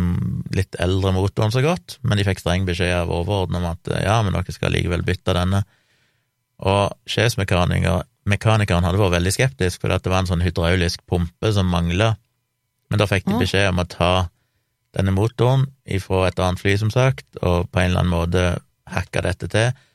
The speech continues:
Speaker 1: Og det skulle gå bra hvis de bare fulgte retningslinjene ifra produsenten nøye, for det var utformet retningslinjer for å kunne bruke denne gamle motoren på disse nye flyene, men du måtte da gjøre det på en spesiell måte.
Speaker 2: Ja.
Speaker 1: Mye tyder vel på at de da tydeligvis ikke fulgte de retningslinjene nøye nok,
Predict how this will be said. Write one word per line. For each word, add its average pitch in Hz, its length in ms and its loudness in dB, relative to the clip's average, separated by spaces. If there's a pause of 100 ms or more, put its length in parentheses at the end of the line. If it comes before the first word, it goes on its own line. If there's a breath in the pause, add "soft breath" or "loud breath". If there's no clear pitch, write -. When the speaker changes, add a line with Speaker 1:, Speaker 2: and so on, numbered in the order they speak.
(240 soft breath)
Speaker 1:
Og - 60 -2
det 113 120 2
skulle 104 200 0
gå 98 80 2
bra 135 240 2
hvis 98 280 0
de 95 100 -4
bare 90 180 -2
fulgte 90 640 -2 (220)
retningslinjene 90 720 -2
ifra 87 100 -4
produsenten 92 580 -2
nøye, 87 280 -2
for 95 80 -4
det 95 100 0
var 107 140 2
utformet 90 580 0
retningslinjer 95 600 -2
for 92 140 -2
å 90 40 -12
kunne 87 240 -2
bruke 90 320 0
denne 90 280 -2
gamle 90 300 0
motoren 90 420 -2
på 90 140 -4
disse 87 220 -2
nye 92 220 0
flyene, 104 380 0
men 92 120 0
du 98 40 -2
måtte - 240 -4
da 92 100 -2
gjøre 90 240 0
det 90 80 -6
på 87 80 -4
en 90 60 -4
spesiell 90 340 -2
måte. 92 340 -2 (360)
Speaker 2:
Ja. 226 180 -2 (440 soft breath)
Speaker 1:
Mye 110 160 2
tyder 101 300 0
vel 98 100 -2
på 101 100 2
at 95 140 0
de 98 140 0
da 98 240 2
tydeligvis 101 420 -2
ikke 110 160 -4
fulgte 113 340 -2
de 107 140 2
retningslinjene 110 800 0
nøye 107 240 2
nok, 143 300 -2